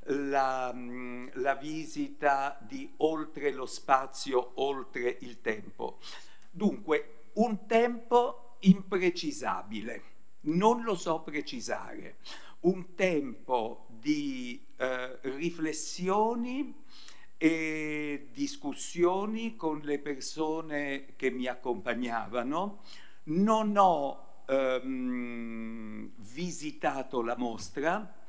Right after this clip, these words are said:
ci sono stato dentro anche perché la mostra non ha, e chi l'ha visitata riconoscerà il carattere principale della mostra,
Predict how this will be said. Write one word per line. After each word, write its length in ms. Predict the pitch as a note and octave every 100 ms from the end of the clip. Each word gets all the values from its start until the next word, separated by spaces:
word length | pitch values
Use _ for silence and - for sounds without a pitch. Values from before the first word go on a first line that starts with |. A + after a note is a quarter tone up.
| - - - -
ci 160 | - F#3
sono 260 | G#3 F#3
stato 1040 | E3+ - - D3 A2+ - D3 E3+ F3+ - -
dentro 960 | A#2+ C#3+ C3 A#2+ - D3+ F#3+ - - -
anche 440 | D#3 F#3 - D3+
perché 840 | D#3+ D#3 - - D#3 C3 C#3 - - - - - -
la 160 | - F#3
mostra 540 | G#3 G#3+ G#3 F3 E3+
non 380 | E3 F3 F#3+ F3+
ha, 320 | E3 D3+ F3 - - - -
e 220 | A#2 G#2+
chi 180 | - C3
l'ha 280 | B2+ B2 A#2
visitata 960 | A#2 G#2+ B2+ B2+ E3 D#3+ - A#2 - - - - - -
riconoscerà 1400 | A#2 B2+ C#3 C3 C#3 C3+ - D3 D#3 E3 C#3 - - -
il 680 | A#2+ A#2+ A#2 A#2 A#2+ A2+ A2+ - - - - -
carattere 600 | C#3 D#3 D#3 - B2 B2+
principale 920 | C3+ C3+ C3 D3 D3 D3+ A#2 A#2 A2
della 300 | A#2 A#2+ C3
mostra, 680 | C#3 A#2+ - - D3 F#3